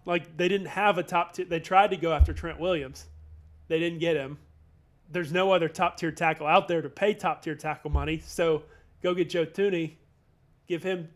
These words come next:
the top-tier money, a guard, come in and pay. Like,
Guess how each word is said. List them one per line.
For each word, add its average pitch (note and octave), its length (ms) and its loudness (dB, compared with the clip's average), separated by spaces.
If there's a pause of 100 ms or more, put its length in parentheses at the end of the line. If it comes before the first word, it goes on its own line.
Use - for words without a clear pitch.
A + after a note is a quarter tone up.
(140)
the F#3 100 -4
top-tier E3+ 460 -4
money, D3+ 300 -4
a C#3+ 60 -8
guard, D#3+ 480 0 (840)
come D3+ 180 -6
in D3 80 -8
and C#3 100 -10
pay. D3 300 -10 (160)
Like, D3+ 260 -6